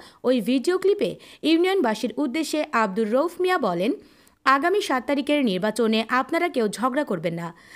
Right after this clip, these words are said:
বিএনপি নির্বাচনে আসেনি, শুধু আওয়ামী লীগ নির্বাচনে এসেছে। আওয়ামী লীগের প্রার্থী খান আহমেদ শুভ, আরেকজন বিদ্রোহী প্রার্থী দাঁড়াইছে, তার অবস্থা জানেন, তিনি অসুস্থ। আশা করব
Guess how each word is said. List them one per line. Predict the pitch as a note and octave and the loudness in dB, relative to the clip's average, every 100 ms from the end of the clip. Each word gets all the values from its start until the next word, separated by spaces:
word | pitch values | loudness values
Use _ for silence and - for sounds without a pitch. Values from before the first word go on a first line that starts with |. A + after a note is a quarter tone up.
| - | -4
বিএনপি | A3+ E4 F#4+ G4 | 2 2 2 2
নির্বাচনে | E4 F#3+ F#3+ G#3+ B3 | 2 2 0 0 0
আসেনি, | F#4+ G#3 - F#3+ F3 - - - | 0 -2 -2 -4 -4 -12 -20 -16
শুধু | - F4+ F4 | 0 2 2
আওয়ামী | F#4+ C#4 D#4 F4 | 2 4 4 4
লীগ | F#4 | 4
নির্বাচনে | C4 F#3+ F#3+ F#3+ F3+ | 2 0 0 -2 -4
এসেছে। | F3 - - F3 - - - - | -4 -6 -4 -6 -8 -20 -12 0
আওয়ামী | C#4+ E4+ G4 | 2 4 2
লীগের | G4 G4+ | 2 0
প্রার্থী | G4 G#3 G3+ A#3 | 0 0 0 -6
খান | A3+ D4 F4+ - | -2 0 0 -2
আহমেদ | G3+ G3+ D#4+ | -2 0 -2
শুভ, | - B3 G3 F3 - - - | -2 -4 -2 -4 -6 -20 -4
আরেকজন | C4 C#4 D4+ C#4 D#4 | 0 2 2 0 0
বিদ্রোহী | G#3 C4+ C#4 F4 G4+ | 0 -2 0 0 0
প্রার্থী | G4+ F#3+ F#3 B3 | 0 -2 -2 -4
দাঁড়াইছে, | G3+ F3 F3 - E4+ A#4+ - - | -2 -2 -2 -2 -2 -2 -10 -4
তার | D#4+ E4+ | 2 4
অবস্থা | F#4 F4+ G4 F#4 | 4 2 0 0
জানেন, | D#4+ A3 G3 C#4 | 2 2 2 0
তিনি | F#4+ F#4+ | 0 0
অসুস্থ। | - G3+ - G#3+ - F3 - - - | 2 0 -2 -8 -4 -4 -4 -18 -8
আশা | - A3+ D4 | -2 0 0
করব | D#4+ C#4+ G3+ | 0 0 0